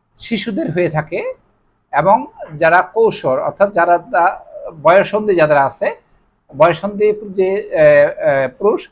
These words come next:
এদের ক্ষেত্রে কিন্তু প্রায় সেভেন্টি পার্সেন্ট, সেভেন্টি পার্সেন্ট হয়ে থাকে, এবং পঞ্চাশ থেকে ঊনসত্তর বছর বয়স পর্যন্ত তাদের কিন্তু গাইনোকোমাস্টিয়া হয়ে থাকে। তো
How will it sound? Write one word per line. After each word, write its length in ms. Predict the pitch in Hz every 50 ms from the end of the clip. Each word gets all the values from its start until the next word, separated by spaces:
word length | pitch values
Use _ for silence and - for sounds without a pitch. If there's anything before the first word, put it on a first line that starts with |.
| _ _ _ _ _ -
এদের 240 | 170 170 175 208 202
ক্ষেত্রে 220 | 208 226 240 233
কিন্তু 240 | 202 226 208 202 208
প্রায় 360 | 196 - 208 202 202 226 247
সেভেন্টি 680 | 240 - - - - 214 226 226 247 247 247 - 269 254
পার্সেন্ট, 540 | - - 170 139 - - - 151 156 220
সেভেন্টি 320 | - - 208 233 269 269 269
পার্সেন্ট 320 | 202 170 - 170 160 147
হয়ে 100 | 156 175
থাকে, 420 | 170 165 - - 214 233 269 - - _ _ _ _ _ _
এবং 320 | 175 180 196 240 285 - - - _ _ _
পঞ্চাশ 420 | - 262 262 254 262 359 311 - - -
থেকে 340 | 240 240 - 233 226 233 247 -
ঊনসত্তর 560 | 240 226 220 196 - 262 254 _ _ 262 233
বছর 300 | 208 208 190 196 - 185
বয়স 300 | 160 143 143 139 135 - - -
পর্যন্ত 300 | 170 156 165 170 - 254 294 - - - _ _ _ _ _ -
তাদের 300 | 180 165 170 185 185 180
কিন্তু 280 | - 196 196 - 247
গাইনোকোমাস্টিয়া 800 | - 160 156 156 156 151 156 156 147 - - - 196 220 285 -
হয়ে 340 | - - _ _ _ 170 -
থাকে। 320 | - 185 - - 95 85 - _ _ _ _ _ _ _ _ _ _ _ _ _ _ _ _ _ _ _ _ _ _
তো 80 | -